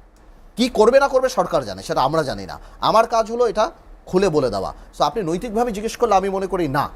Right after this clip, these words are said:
আওয়ামী লীগের রাজনীতি করার অধিকার নাই, আওয়ামী লীগ গণহত্যার সাথে জড়িত। কিন্তু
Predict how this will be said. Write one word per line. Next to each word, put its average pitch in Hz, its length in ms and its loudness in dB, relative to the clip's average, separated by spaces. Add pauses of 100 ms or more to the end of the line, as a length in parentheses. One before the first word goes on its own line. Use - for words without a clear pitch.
(380)
আওয়ামী 156 240 2
লীগের 170 200 -2
রাজনীতি 151 320 -2
করার 143 180 0
অধিকার 160 340 0
নাই, 180 220 -4
আওয়ামী 139 240 0
লীগ 135 120 -4
গণহত্যার 151 340 -4
সাথে 127 200 -8
জড়িত। 147 280 0
কিন্তু 147 460 -4